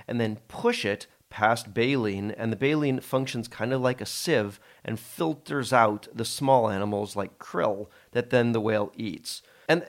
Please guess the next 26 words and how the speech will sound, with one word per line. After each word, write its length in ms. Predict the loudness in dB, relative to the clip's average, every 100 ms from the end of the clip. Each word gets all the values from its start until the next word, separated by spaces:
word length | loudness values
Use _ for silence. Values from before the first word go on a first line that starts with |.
| 4
all 240 | 6 6
of 100 | 4
the 100 | 2
really 460 | 0 0 0 0 -2
big 580 | -6 0 4 4 2 -8 -12 -14 -12
whales 480 | -2 0 2 0
that 100 | -2
are 60 | -2
relatives 480 | 0 0 0 -4 -6
of 120 | -10
the 60 | -12
blue 280 | -8 -6
whale 340 | -4 -2 -2 -4
that 260 | -4 -10 -12
carry 240 | -8 -6
baleen 320 | -6 -4 -4
in 60 | -2
their 60 | 0
mouths 220 | 0 -2
have 540 | -8 2 6 6 4
these 260 | -4 -4 -8
filter 460 | -6 -4 -2 -4
structures 640 | -4 -4 -4 -4 -8 -8 -10 -4
in 320 | 0 0 0
their 200 | -2 0
mouth 400 | 0 0 -2 -4